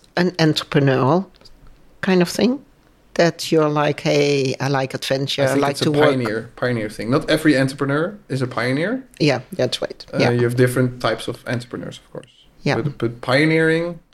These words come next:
Speaker 2: can be in any context, also as an entrepreneur.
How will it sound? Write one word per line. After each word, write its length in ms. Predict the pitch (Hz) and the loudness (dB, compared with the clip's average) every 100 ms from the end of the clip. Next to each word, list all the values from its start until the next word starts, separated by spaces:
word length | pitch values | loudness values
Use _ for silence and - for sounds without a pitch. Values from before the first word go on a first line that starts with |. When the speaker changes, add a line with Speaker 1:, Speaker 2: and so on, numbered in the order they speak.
| - | -8
Speaker 2:
can 200 | 123 120 | -4 -2
be 100 | 120 | 0
in 100 | 117 | 2
any 200 | 127 127 | 0 0
context, 500 | 113 110 135 - 107 | -2 -2 -4 -4 -4
also 240 | 113 110 | -2 0
as 140 | 104 | -2
an 120 | 113 85 | -4 -8
entrepreneur. 500 | 64 - - - | -10 -14 -18 -16